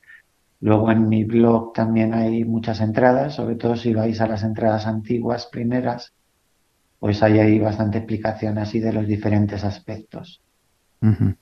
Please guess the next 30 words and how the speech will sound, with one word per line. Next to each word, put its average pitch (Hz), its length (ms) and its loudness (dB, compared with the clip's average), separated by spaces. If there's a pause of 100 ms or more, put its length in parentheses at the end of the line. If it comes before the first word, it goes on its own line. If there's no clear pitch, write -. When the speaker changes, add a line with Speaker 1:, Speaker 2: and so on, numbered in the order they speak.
(240)
Speaker 1:
Y 113 400 6
luego 117 220 6
hay 120 100 6
al-, 120 240 2
hay 123 140 4
alguna 123 340 4
página 120 360 4
muy 113 200 6
buena 113 260 4
en 110 80 2
inglés, 113 480 2
si 120 140 -4
tenéis 107 260 -2
la 113 140 0
posibilidad, 113 640 0
que 120 240 0
es - 300 -8
free 131 200 0
meditation 135 1000 -2
dot - 260 -4
com, 104 300 -14 (920)
si - 60 -10
alguien 101 260 0
tiene 101 160 0
la 101 160 2
posibilidad 107 520 -4
de 104 140 -4
leer 104 300 -4
en 104 100 -6
inglés. 101 480 -8